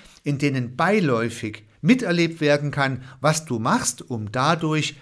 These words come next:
Kunden zu gewinnen. Vielleicht geht es im persönlichen Treffen, so wie hier geschildert, vielleicht aber auch in Online-Foren oder in Blogs oder in anderen Kontexten, die hier möglich wären.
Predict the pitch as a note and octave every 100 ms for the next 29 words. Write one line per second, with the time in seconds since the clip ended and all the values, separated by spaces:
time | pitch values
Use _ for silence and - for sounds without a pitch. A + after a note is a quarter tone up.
0 | - - C#3 C3 C3+ - E3 F3+ F3 A2+
1 | G2+ - - - C#3+ C#3+ - D#3+ D3+ D#3+
2 | B2+ B2 A#2 F3+ G#3 - D#3 F#3 F3+ F#3
3 | - B2+ B2 B2+ A#2+ - E3+ F3+ F3+ -
4 | - - C3 B2 B2+ B2 A#2+ B2 C#3 -
5 | - C3+ C3+ C#3 F3+ D#3+ C#3+ - D3 D3
6 | C3+ C3 C3 - - D#3 D3+ B2 A2+ A2
7 | C3 C#3+ - - _ C#3 C#3 A#2+ B2+ C#3
8 | C#3 B2 A#2 B2+ B2+ B2 A#2 - A2+ -
9 | - - B2 B2 A2+ A#2+ A2+ G#2 - A#2+
10 | C#3+ C3 - G#2 -